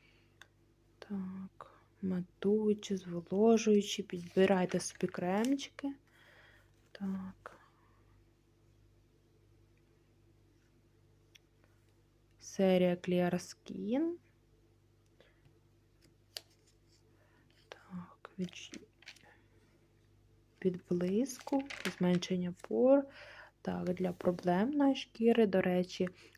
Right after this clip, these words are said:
скоро вийде відео у мене про цю серію, вже затестила всю серію і поділюся відгуками з вами. Так,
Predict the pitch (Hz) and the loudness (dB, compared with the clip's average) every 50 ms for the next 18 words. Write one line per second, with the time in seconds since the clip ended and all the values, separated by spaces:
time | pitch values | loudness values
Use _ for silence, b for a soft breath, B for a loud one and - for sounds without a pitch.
0 | B - - - - 196 190 185 180 175 175 185 185 180 185 185 180 - - _ | B -20 -14 0 4 6 6 6 6 6 4 4 4 4 2 0 0 -2 -10 _
1 | _ _ _ _ _ _ _ _ _ _ _ _ _ _ _ - - 175 175 185 | _ _ _ _ _ _ _ _ _ _ _ _ _ _ _ -6 0 6 8 8
2 | 180 165 180 175 175 170 170 175 175 170 175 180 - - _ - - 190 185 180 | 8 8 6 6 6 4 2 2 0 0 -2 -4 -6 -8 _ 0 2 2 2 2
3 | - - 185 175 - - - - 180 170 185 220 262 294 294 277 254 240 202 185 | 2 0 0 0 0 -4 -4 -2 -2 0 2 0 2 4 2 4 4 4 2 2
4 | - - 180 175 - 175 - - 180 175 180 - - - 180 180 180 180 - - | 2 2 0 0 0 -6 0 2 2 2 2 0 -2 -2 -2 -2 -2 -4 -8 -14
5 | 196 - - - 214 233 269 285 302 294 277 285 B B B B B B B _ | -18 -18 -14 -8 -4 -2 0 2 2 0 0 -2 B B B B B B B _
6 | - - - - 208 208 233 247 240 240 - 196 175 190 185 190 208 202 202 - | -12 -10 -6 -2 0 0 0 0 -2 0 -2 0 2 2 2 4 2 2 2 0
7 | 185 175 170 175 170 - - 165 - - - 185 180 180 180 180 180 175 - - | -4 -4 -4 -6 -8 -6 -8 -8 -8 -10 -10 -8 -6 -6 -4 -4 -6 -8 -10 -12
8 | - 185 185 185 185 196 185 - _ _ _ _ _ _ _ _ _ _ _ _ | -10 -10 -8 -8 -8 -8 -10 -12 _ _ _ _ _ _ _ _ _ _ _ _
9 | _ _ _ _ _ _ _ _ _ _ _ _ _ - - - _ _ _ _ | _ _ _ _ _ _ _ _ _ _ _ _ _ -20 -20 -20 _ _ _ _
10 | _ - 190 185 | _ -12 -12 -12